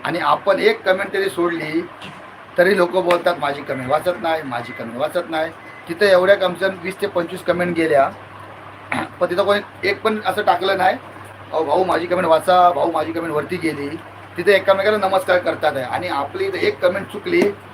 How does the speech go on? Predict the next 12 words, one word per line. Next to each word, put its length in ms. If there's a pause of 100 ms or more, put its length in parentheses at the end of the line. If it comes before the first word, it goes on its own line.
(220)
तर 60
लगेच 200
बोलतात, 420
"हो, 120
माझी 220
कमेंट 300
नाही 120
वाचली, 360
माझी 220
कमेंट 300
नाही 140
वाचली." 680